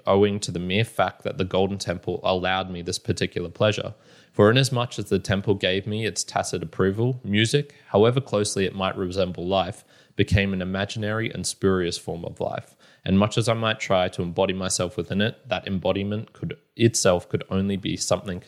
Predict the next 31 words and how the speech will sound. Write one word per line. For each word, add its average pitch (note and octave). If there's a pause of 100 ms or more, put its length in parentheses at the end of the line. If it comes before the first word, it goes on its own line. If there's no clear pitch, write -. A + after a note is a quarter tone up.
temporary." - (440)
So A2+
we A#2
do B2+
see A#2+
he G2
gets A2+
this G2
pleasure, G2+
he F2+ (800)
finds G#2
he's G#2
getting F#2+
good G#2+
at A#2
it, F2+ (100)
and G#2
yet - (460)
it's G#2+ (100)
almost B2
like G2+
this G2
beauty G2+
aspect, F#2+
this F#2+
thing G#2
that G2
he's F#2+
really F#2+
focused A2+
upon, F2+